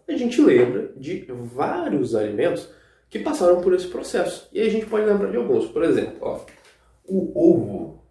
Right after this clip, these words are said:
foi um alimento que acho que se tornou popular no meio dessa polêmica. Então, ora, o ovo era um bom alimento, fazia bem, te ajudava a perder peso,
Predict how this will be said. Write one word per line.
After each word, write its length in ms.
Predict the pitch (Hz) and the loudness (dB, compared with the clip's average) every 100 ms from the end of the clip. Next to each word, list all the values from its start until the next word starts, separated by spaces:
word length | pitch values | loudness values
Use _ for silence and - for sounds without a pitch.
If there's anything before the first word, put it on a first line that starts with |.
| _ | _
foi 180 | 127 139 | -8 -2
um 180 | 165 196 | 0 2
alimento 840 | 156 113 107 113 - 165 156 - - - | 0 0 2 0 0 -6 -8 -12 -16 -18
que 200 | 170 165 139 | -8 -6 -4
acho 180 | - | -6
que 80 | - | -4
se 140 | 220 - | -2 2
tornou 420 | 165 165 208 - | 2 4 4 4
popular 800 | 190 190 143 120 123 - 175 123 | 0 0 2 4 4 0 -4 0
no 200 | 175 165 | 2 6
meio 260 | 143 180 | 6 6
dessa 260 | 165 180 190 | 4 0 -4
polêmica. 720 | - 220 240 202 - - - - _ _ - | -2 0 2 2 0 -6 -14 -18 _ _ -6
Então, 460 | - 147 156 - 131 | -2 0 -2 -2 0
ora, 440 | 127 123 120 - 143 | 4 4 2 0 0
o 320 | 147 127 117 | 4 4 4
ovo 240 | - - | 0 -4
era 180 | - 120 | 0 2
um 120 | 120 | 2
bom 180 | 117 110 | -2 -4
alimento, 500 | 107 139 120 120 - - _ | 0 2 2 2 -2 -14 _
fazia 340 | - 110 143 202 | -4 -4 -2 -2
bem, 380 | 131 139 - - | 0 0 -2 -10
te 80 | 117 | -8
ajudava 320 | 104 107 107 | -4 -4 -6
a 40 | |
perder 380 | - - 117 - | -10 -6 -6 -2
peso, 380 | 170 156 - | 0 2 0